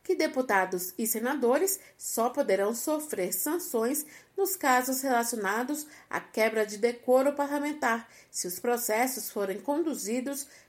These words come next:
pelo Conselho de Ética da Câmara ou do Senado.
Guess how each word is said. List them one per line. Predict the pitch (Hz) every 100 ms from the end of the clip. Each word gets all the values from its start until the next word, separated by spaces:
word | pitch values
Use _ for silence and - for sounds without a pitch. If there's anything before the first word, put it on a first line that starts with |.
| _
pelo | - 214 269 302
Conselho | 269 240 240 214 220
de | 220
Ética | 202 196 -
da | 214 294
Câmara | - 262 302 370 370
ou | - 190
do | 185
Senado. | 202 302 302 285 180 143 139